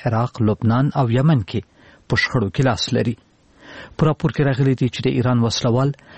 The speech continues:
او د دوی ملاتړي ملیشه لکه حزب الله چې د سوریې په جګړې کې تجربې پیدا کړې دي، اوس هڅې کوي په نورو سیمو کې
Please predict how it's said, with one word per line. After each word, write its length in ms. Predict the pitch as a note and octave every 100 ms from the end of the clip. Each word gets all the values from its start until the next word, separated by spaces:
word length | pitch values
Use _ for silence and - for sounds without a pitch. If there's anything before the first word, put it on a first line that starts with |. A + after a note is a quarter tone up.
| -
او 80 | A#2 A#2
د 40 | A#2
دوی 120 | A#2 A2
ملاتړي 400 | A2 G#2 D#3+ E3 A#2
ملیشه 320 | G#2+ G2+ - G#2
لکه 180 | G2+ G2
حزب 200 | F2+ F#2+ G2+
الله 240 | G2+ C3 - - - -
چې 60 | D3
د 80 | A#2+ -
سوریې 220 | C3+ F3
په 60 | - C3+
جګړې 260 | A#2+ B2+ B2+
کې 100 | C#3+ B2+ A#2+
تجربې 380 | - A2 G#2+ G#2 A2+
پیدا 240 | G#2+ G#2
کړې 200 | - F3 E3+
دي، 80 |
اوس 280 | E3+ D#3+ - D3+
هڅې 180 | - -
کوي 200 | D3 C#3 - - - -
په 180 | D3
نورو 240 | F#3 C3+ A2
سیمو 240 | - A2 G2
کې 100 | -